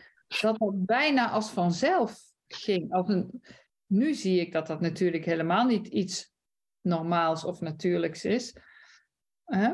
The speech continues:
Maar destijds leek het gewoon alsof dat vanzelf ging. Alsof ik daar helemaal geen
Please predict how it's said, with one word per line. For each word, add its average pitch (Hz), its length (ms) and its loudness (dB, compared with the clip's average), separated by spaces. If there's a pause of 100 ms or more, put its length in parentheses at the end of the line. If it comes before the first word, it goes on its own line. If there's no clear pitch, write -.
Maar - 400 -2 (280)
destijds 240 600 0
leek 214 260 2
het 185 160 -2
gewoon 190 440 2
alsof 220 320 0
dat 196 260 0
vanzelf 190 540 2
ging. 175 600 -2
Alsof 214 320 -2
ik 202 100 -10
daar 202 180 2
helemaal 247 280 2
geen 190 580 0